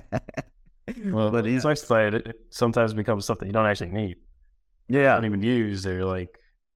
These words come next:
Speaker 1: like,
Speaker 2: Yeah,
Speaker 1: "Oh,
Speaker 2: so
Speaker 1: I need all this laundry detergent. I don't even got this much laundry."
Speaker 2: Yeah, exactly. That's, that's how it ended up, <laughs> all this stuff. <laughs>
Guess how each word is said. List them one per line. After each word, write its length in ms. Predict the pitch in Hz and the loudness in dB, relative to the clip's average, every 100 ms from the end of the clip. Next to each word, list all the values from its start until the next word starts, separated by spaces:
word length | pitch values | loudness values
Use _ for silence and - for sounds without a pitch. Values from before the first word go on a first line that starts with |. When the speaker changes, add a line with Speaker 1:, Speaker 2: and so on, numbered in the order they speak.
| _ | _
Speaker 1:
like, 140 | 90 - | -20 -6
Speaker 2:
Yeah, 240 | 123 131 107 | 2 2 2
Speaker 1:
"Oh, 40 | |
Speaker 2:
so 60 | 123 | 0
Speaker 1:
I 20 | |
need 220 | 107 110 | 0 0
all 120 | 104 110 | 2 2
this 220 | 110 - | 0 2
laundry 240 | 110 113 | 2 2
detergent. 360 | 101 - 104 101 | 0 -2 0 0
I 60 | |
don't 100 | 107 | 0
even 60 | 107 | 0
got 180 | 107 - | -2 -2
this 120 | 117 | -4
much 160 | 107 101 | -4 -2
laundry." 280 | 113 110 - _ _ - | -4 -4 -10 _ _ -4
Speaker 2:
Yeah, 240 | 127 170 | 0 0
exactly. 500 | 156 147 180 170 123 | 0 4 4 4 0
That's, 180 | 120 120 | 0 -2
that's 240 | 127 139 - | 0 0 2
how 200 | 143 147 | 2 4
it 100 | 139 | 4
ended 220 | 139 131 - | 2 -2 0
up, 80 | - - _ - 127 | -4 -4 _ -10 -4
<laughs> 40 | |
all 200 | 127 123 | 0 2
this 160 | 101 107 | 0 -6
stuff. 260 | - 135 | -2 -2
<laughs> 40 | - | -2